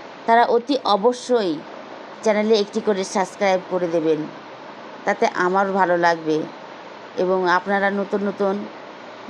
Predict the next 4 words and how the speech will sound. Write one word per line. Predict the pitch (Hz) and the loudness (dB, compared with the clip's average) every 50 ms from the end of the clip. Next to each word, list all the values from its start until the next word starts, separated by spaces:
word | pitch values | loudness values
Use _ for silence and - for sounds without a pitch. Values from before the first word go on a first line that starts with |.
| 156 | -2
ভিডিও | 185 196 175 180 202 196 | -2 0 2 4 4 4
দেখতে | 180 170 190 175 - - 185 165 | 4 2 0 0 0 -2 0 2
পাবেন। | 175 160 156 160 156 147 156 160 - - - - - - - - - - - - - - - - 180 | 2 4 4 4 2 2 0 -4 -8 -12 -16 -18 -18 -18 -16 -16 -16 -16 -16 -16 -16 -16 -12 -6 -2
বন্ধুরা, | 180 185 175 170 175 165 165 156 | 0 0 2 2 2 4 4 4